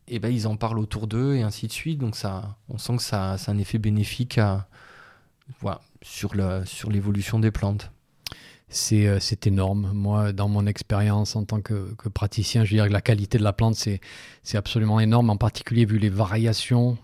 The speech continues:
Speaker 2: qu'on voit dans le commerce aujourd'hui entre le très bon et le très mauvais. Euh, c'est la différence entre absolument aucun effet et un soulagement quasi immédiat. Donc je suis tout à fait d'accord avec toi.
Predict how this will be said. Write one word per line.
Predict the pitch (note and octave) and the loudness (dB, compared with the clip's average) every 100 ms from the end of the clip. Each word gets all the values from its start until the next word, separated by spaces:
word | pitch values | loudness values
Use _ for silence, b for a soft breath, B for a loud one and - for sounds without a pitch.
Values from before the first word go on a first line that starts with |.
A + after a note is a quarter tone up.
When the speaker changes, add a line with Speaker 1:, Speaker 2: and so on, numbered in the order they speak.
| - | -6
Speaker 2:
qu'on | G2+ | -2
voit | F#2 G#2+ A2+ | 0 2 4
dans | A2 G#2 | 2 0
le | G2+ | -2
commerce | - A2+ A2 G#2+ - A#2+ | 0 2 4 2 -2 -4
aujourd'hui | A2+ G2 G2+ G2 A2 A2 B B - | -4 -2 -2 0 2 0 B B -4
entre | G2+ - A2 | -4 -2 -2
le | G2 | -2
très | - - A2+ | -2 0 2
bon | G#2 A2+ G#2+ B B B B B | 4 2 -2 B B B B B
et | G#2+ | -6
le | G2 | -4
très | - - | 0 2
mauvais. | G#2+ G2+ F#2+ A2+ A#2+ B B B B | 4 4 4 4 2 B B B B
Euh, | G#2 G#2 G#2 G#2+ G#2+ | -2 -2 -2 -4 -6
c'est | - - G#2+ A2 G#2+ | -4 0 2 2 0
la | G#2+ G#2 | -2 -2
différence | G2+ G#2+ G#2 A2 - | -2 -2 0 0 0
entre | G#2+ - G#2+ G2+ | -4 0 -2 -2
absolument | - - G#2 G#2+ - | -4 0 0 0 0
aucun | A2+ - G#2+ | 0 2 2
effet | G#2+ - A2+ A2+ A2 | 0 4 4 4 4
et | |
un | G#2+ G#2 | 2 2
soulagement | - A2 F#2+ G#2 G#2+ | 0 0 2 2 0
quasi | G#2+ G2 G2+ | 0 0 2
immédiat. | G2 F#2 G2+ G2+ - B B B B - | 0 0 0 -2 -8 B B B B -6
Donc | G#2 G2 | -2 0
je | |
suis | F#2+ - G#2 | 0 -2 -6
tout | - | -2
à | G#2+ | 0
fait | - | 2
d'accord | G#2 G2+ | 0 2
avec | G2 F#2 | 0 4
toi. | A#2 | 4